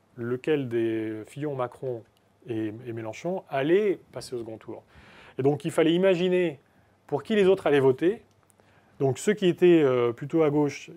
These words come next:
hésitaient entre Macron et, et Mélenchon, enfin pour certains. Une partie de la droite hésitait entre Macron et Fillon, et à chaque fois se demandait, mais en fait, euh, euh, sur qui on, tout le monde va se coordonner,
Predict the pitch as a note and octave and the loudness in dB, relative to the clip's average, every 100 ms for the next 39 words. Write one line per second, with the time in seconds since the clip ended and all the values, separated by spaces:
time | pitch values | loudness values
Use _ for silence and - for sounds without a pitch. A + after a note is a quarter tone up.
0 | - C3+ C3+ C#3 D#3 C3 - B2 A#2+ A2+ | -12 -6 -4 -4 -4 -4 -6 -6 -6 -6
1 | B2 B2 - C3 A#2+ A2 A2 A2+ A2+ A2 | -8 -8 -10 -10 -8 -12 -12 -12 -10 -10
2 | - F#3 A#2+ G2+ G2+ A#2 - F3 A3 - | -10 -10 -8 -10 -12 -16 -10 -10 -10 -20
3 | - - - _ _ - C3+ D3+ F3 D#3 | -20 -20 -20 _ _ -8 -2 0 2 2
4 | D#3+ D#3+ C3+ B2+ C3 D#3 C3 - C3 A#2+ | 4 2 0 -8 -6 -6 -6 -4 -4 -2
5 | B2+ C3 D3 C3 B2 A#2 - C3 E3 A3+ | -4 -6 -6 -10 -10 -12 -10 -4 -4 -4
6 | G3 C3+ B2 B2 D#3+ G3+ F#3+ C#3+ C3+ C#3+ | -8 -4 -4 -4 -4 -4 -2 -4 -2 0
7 | G#3+ E3+ C#3 G3 G3+ D3+ B2+ A#2+ A#2 - | 0 0 -2 -2 -2 -2 -2 -4 -6 -12
8 | - - - B2+ B2+ B2 - D3 G#3 A3 | -20 -20 -14 -8 -8 -8 -6 -6 -2 0
9 | E3+ C#3 C3 E3 F3+ C#3+ - C#3+ B2+ C#3 | 2 0 -2 -4 -2 -2 0 0 0 -2
10 | G#3 A3 B2+ | -4 -4 -6